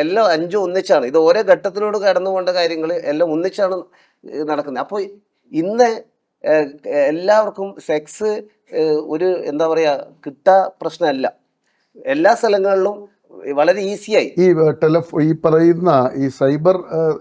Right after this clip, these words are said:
Speaker 2: ഇപ്പോഴത്തെ ഈ ആധുനിക കാലഘട്ടത്തിൽ ഇപ്പം നിങ്ങൾ പറഞ്ഞു ബാത്റൂമിൽ നിന്ന് സെക്സ് ചെയ്യുന്ന ആള്,
Speaker 1: ആ.
Speaker 2: മൂത്രത്തിൽ നിന്ന് സെക്സ് ചെയ്യുന്ന ആള്,
Speaker 1: ആ.
Speaker 2: ഏഹ്, പ-, പ-, കുറ്റിക്കാട്ടിൽ നിന്ന് സെക്സ് ചെയ്യുന്ന ആള്, അതൊക്കെ ഒരു കാലഘട്ടത്തിൽ നമ്മൾ കണ്ട
Speaker 1: ആ.
Speaker 2: സെക്സിന്റെ രൂപങ്ങളാണ്.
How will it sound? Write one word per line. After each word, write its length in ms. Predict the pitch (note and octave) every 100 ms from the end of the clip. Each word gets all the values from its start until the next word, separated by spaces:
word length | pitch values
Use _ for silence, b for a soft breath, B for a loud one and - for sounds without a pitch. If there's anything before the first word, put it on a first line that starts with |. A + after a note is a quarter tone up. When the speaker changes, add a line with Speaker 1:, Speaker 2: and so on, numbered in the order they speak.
| D#3
Speaker 2:
ഇപ്പോഴത്തെ 380 | - - F#3+ F#3+
ഈ 300 | F#3+ F#3 F#3+
ആധുനിക 560 | D3 D3+ E3+ F#3+ F#3+ F3+
കാലഘട്ടത്തിൽ 520 | E3 E3 D#3+ D#3+ D#3+
ഇപ്പം 280 | D3 C#3 D#3
നിങ്ങൾ 220 | E3 F#3
പറഞ്ഞു 300 | E3+ D#3+ E3 D#3+ B B -
ബാത്റൂമിൽ 540 | C#3 D#3 - F3 E3 D#3+
നിന്ന് 160 | D3+
സെക്സ് 240 | B2 B2 -
ചെയ്യുന്ന 240 | A#2 G2
ആള്, 200 | F#2+ G2+
Speaker 1:
ആ. 160 | A#2 G2+ _ -
Speaker 2:
മൂത്രത്തിൽ 580 | C#3+ E3 F#3+ F3 E3+ C#3+
നിന്ന് 240 | C3+ C#3+
സെക്സ് 280 | C3 A2 -
ചെയ്യുന്ന 260 | A2 F#2+
ആള്, 220 | F#2+ F#2 -
Speaker 1:
ആ. 80 | A2+ G2+ - -
Speaker 2:
ഏഹ്, 160 | C#3+ C#3+
പ-, 200 | C#3+ - -
പ-, 200 | C#3+ C#3 C3+ -
കുറ്റിക്കാട്ടിൽ 580 | D#3+ A3 F#3 G3+ E3 D#3
നിന്ന് 140 | C3+
സെക്സ് 240 | B2 A2 -
ചെയ്യുന്ന 220 | G#2+ G2
ആള്, 180 | G2 - b b -
അതൊക്കെ 260 | F#3 G3
ഒരു 180 | G3 A3 A#3
കാലഘട്ടത്തിൽ 640 | E3+ F3 F3 E3+ D#3 F3+
നമ്മൾ 260 | E3 D3 D3 -
കണ്ട 180 | A#2+ B2
Speaker 1:
ആ. 420 | D3+ - _ G#2+
Speaker 2:
സെക്സിന്റെ 380 | D#3 - D3+ C#3+
രൂപങ്ങളാണ്. 640 | B2 B2+ A#2+ A#2 G2+ G2